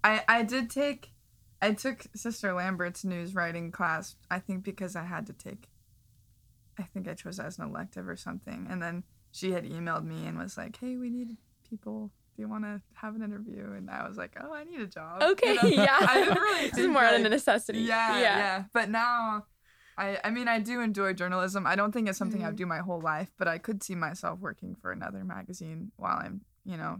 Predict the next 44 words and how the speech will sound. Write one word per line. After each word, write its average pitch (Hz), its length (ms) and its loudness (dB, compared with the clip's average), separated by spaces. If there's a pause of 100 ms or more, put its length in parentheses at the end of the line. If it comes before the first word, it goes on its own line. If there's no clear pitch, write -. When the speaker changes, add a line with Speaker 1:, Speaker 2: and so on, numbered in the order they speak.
Speaker 1:
trying 185 260 -12
to 196 60 -14
get - 140 -16
on 185 140 -12
my 185 140 -12 (100)
feet - 240 -16
with - 260 -10 (560)
the - 80 -12
other 180 120 -8
things 196 320 -12
I - 100 -14
want - 140 -12
to 208 60 -12
accomplish. 214 640 -16
Speaker 2:
Yeah. 254 220 -8 (460)
I 269 60 4
feel 285 140 8
like 285 100 8
this 330 120 2
has 381 160 6
been 269 140 4
a 254 80 4
really 226 200 4
good 233 160 2
stepping 220 340 -2
stone 240 260 0
for 240 120 -6
you 220 160 2
to 220 60 0
learn 190 640 0
how 214 320 -2
to 220 160 -4
sh-, - 200 -6 (100)
tell 202 200 -2
other 202 140 0
people's 208 340 -2
stories. 202 640 -2 (280)
'Cause 247 160 4
maybe 214 380 4
as 294 120 6
a 285 60 2
public 226 280 -2
speaker, 240 540 -2 (760)
you 202 680 4